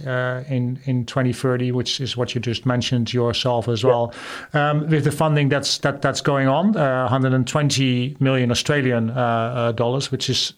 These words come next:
Speaker 1: I believe you told me that's the largest one, right? Um, worldwide, uh, at the
Speaker 2: Yeah,
Speaker 1: moment.
Speaker 2: there was some Horizon twenty twenty money out of the, Europe, which was, um, quite large.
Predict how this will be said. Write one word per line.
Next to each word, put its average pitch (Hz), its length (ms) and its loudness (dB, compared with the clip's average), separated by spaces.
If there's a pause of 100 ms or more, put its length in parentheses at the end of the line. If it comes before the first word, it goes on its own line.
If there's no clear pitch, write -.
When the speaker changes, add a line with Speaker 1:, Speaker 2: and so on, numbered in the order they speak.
Speaker 1:
I 139 80 0
believe 131 200 0 (160)
you 127 160 0
told 135 300 0
me 131 380 0
that's 127 320 -4
the 139 80 2
largest 139 540 0
one, 113 280 -2
right? 151 380 -4
Um, 123 500 -4
worldwide, 120 640 0
uh, 127 60 -4
at 123 80 -6
the 170 40 4
Speaker 2:
Yeah, 180 120 6
Speaker 1:
moment. 170 160 6
Speaker 2:
there 175 60 2
was 165 200 -4
some 160 180 -2
Horizon 165 500 4
twenty 156 280 0
twenty 143 280 0
money 147 240 2
out 139 120 4
of 123 160 -4
the, 156 160 -4
Europe, 147 400 2
which 135 200 -8
was, 123 240 -6 (180)
um, 131 180 -4
quite 139 280 0
large. 160 300 2